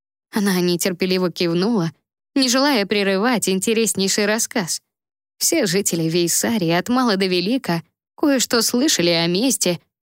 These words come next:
где учат развивать магические таланты.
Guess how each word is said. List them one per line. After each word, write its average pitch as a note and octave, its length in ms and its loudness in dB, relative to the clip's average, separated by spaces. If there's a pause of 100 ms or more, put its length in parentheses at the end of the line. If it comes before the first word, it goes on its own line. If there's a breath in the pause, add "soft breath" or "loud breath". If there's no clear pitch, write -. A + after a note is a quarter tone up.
(120)
где A#3+ 240 2
учат G#3 380 0
развивать F#3 640 0
магические F#3+ 680 0
таланты. G3 680 -2